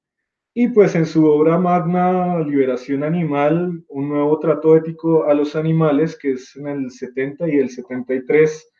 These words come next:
pues miren, fíjense ustedes que, eh, para nada sectario, dijo, Tengo dos opciones,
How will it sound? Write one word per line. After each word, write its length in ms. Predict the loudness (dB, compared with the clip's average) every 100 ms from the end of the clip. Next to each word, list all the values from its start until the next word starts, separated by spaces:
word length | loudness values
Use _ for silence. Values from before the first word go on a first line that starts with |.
| _ _ -20 _ _
pues 320 | 4 4 4 -4
miren, 480 | 0 2 0 -2 -14
fíjense 440 | _ 0 2 0 -2
ustedes 460 | 0 4 4 2
que, 680 | -2 0 2 2 2 0 -2 -12 _ _ _
eh, 360 | -10 -8 -10 -14 -20 _ _ _ _
para 240 | -2 2 2
nada 260 | 2 2 2
sectario, 800 | 2 0 2 2 4 2 0 -8 _
dijo, 500 | -2 0 4 2 2 -4 -16 -2
Tengo 300 | 2 4 6
dos 180 | 6
opciones, 800 | 4 0 2 2 2 -4 -8 -20